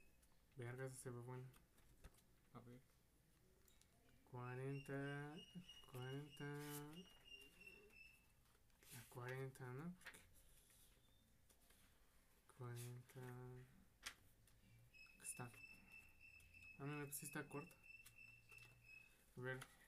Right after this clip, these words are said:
Speaker 1: Vamos a chingarnos esta. La casa de las brujas. Si alguna noche de luna menguante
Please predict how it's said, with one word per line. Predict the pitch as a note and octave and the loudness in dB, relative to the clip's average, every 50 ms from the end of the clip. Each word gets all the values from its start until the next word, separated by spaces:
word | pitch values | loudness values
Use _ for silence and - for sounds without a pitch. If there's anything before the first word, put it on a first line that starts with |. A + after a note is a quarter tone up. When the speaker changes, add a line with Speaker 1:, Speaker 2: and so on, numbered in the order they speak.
| - - - - - - - - - - - - - - - - - - - - - | -14 -14 -12 -12 -12 -14 -14 -16 -16 -16 -16 -14 -14 -12 -12 -12 -12 -14 -10 -2 4
Speaker 1:
Vamos | C#3+ C#3+ C#3+ C#3 C3+ - | 8 8 10 10 8 6
a | - - | 2 0
chingarnos | - - B2+ A#2+ A#2+ A#2+ A#2+ A#2 A#2 - | 0 4 4 6 6 6 6 6 4 0
esta. | - - - - - - - - - - - - - - - - - - - - - - - - - - - - - - - - - - - - - - - | -2 -4 -4 -6 -6 -8 -10 -12 -14 -14 -14 -14 -14 -14 -12 -14 -12 -10 -10 -8 -8 -8 -10 -10 -6 -4 -2 0 0 0 -2 -4 -12 -16 -16 -18 -8 2 6
La | C3 B2 A#2+ A#2 - | 8 8 8 8 8
casa | - D#3 E3 - - D#3 D3+ E3 - - - - - - - - - - - - - - - - - - - | 10 12 12 12 12 10 8 6 2 -4 -14 -16 -18 -16 -16 -16 -16 -16 -16 -16 -16 -14 -14 -12 -10 0 6
de | B2+ B2 | 6 8
las | B2 A#2+ A#2 A#2 - | 8 8 6 6 4
brujas. | - - - - - - - - - - - - - - C6+ - - - - - - - - - - - - C6+ C6+ - - - - - - - - - - - - - - - - - - - - - - - - - - - - - - | 2 0 -2 2 2 2 2 2 0 0 0 0 -4 -4 -6 -8 -8 -10 -12 -12 -12 -10 -10 -10 -10 -10 -10 -10 -10 -10 -10 -10 -10 -8 -8 -8 -8 -10 -10 -10 -8 -8 -8 -8 -10 -14 -12 -12 -10 -10 -10 -10 -12 -12 -14 -14 -12 0 6
Si | - - - B2+ | 8 10 12 12
alguna | B2+ B2+ C3+ E3 F3+ F#3+ F3+ | 12 12 12 12 12 12 12
noche | E3+ E3 E3 E3 - - - C3 A#2+ B2 B2+ - - - - - - - - | 12 12 12 12 12 10 10 10 10 8 6 2 -4 -14 -12 -12 -6 0 4
de | C3 A#2+ B2 B2 | 8 10 12 12
luna | B2+ C3 C#3 C#3+ C#3+ C#3+ C#3+ | 12 12 12 12 12 12 12
menguante | C#3 B2+ A#2+ A#2 A#2 A#2 C3+ C#3 C3 B2 A#2+ - | 12 12 12 10 8 10 10 10 10 10 8 2